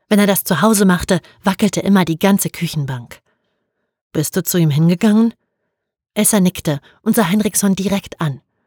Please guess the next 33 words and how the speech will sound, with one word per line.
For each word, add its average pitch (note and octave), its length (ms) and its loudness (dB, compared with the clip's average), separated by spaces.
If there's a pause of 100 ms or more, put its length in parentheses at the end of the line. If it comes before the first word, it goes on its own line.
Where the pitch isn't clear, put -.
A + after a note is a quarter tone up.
(400)
Jetzt - 320 -4
entsprach F#3+ 460 -2
alles, A#3 320 0
was A3+ 120 0
sie A3 80 0
sagte, F3+ 340 0
der G3 160 2
Wahrheit. C#3 440 -2 (1040)
„Und E3+ 300 2
was F3 160 0
hast F#3 200 0
du E3+ 60 -4
gesehen?“ D#3 480 0 (840)
„Es - 240 -2
war B3 100 0
getötet - 560 -2
worden. G#3 320 -2 (460)
Auf - 180 -2
dem B3 180 -2
Fell A3+ 300 0
war - 80 -6
Blut. G#3+ 460 -2 (500)
Es - 280 -2
hatte A#3 380 -2
erschrockene B3 680 -2
Augen, C4+ 340 2
obwohl A#3+ 540 0
es C4+ 120 -2
ja B3 120 -4
nichts C4 300 -4
mehr B3+ 160 0
sehen C#4 260 2
konnte.“ F#3+ 400 -4